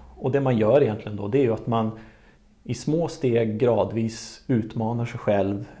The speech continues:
för de situationer som man är rädd för. Och märker att om, när jag stannar kvar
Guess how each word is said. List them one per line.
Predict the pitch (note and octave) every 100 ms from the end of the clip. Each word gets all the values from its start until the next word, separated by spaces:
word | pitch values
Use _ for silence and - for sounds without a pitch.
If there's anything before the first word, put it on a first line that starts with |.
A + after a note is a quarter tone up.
| -
för | - A#2 A#2 A#2+
de | A#2 G2+ G2+
situationer | G2 - A2 - A#2 G#2+ G2+ G2+ F#2+ F#2 - -
som | - - A2+
man | G2
är | F#2+
rädd | G#2+ C#3+
för. | C#3+ - - - - - - - - - -
Och | B2
märker | A2+ A2+ B2 - A2
att | G#2+
om, | B2 G#2+ G#2+ -
när | A#2+ A2
jag | G#2+
stannar | A#2+ G#2+
kvar | G#2+ C3+ E3+ E3+ E3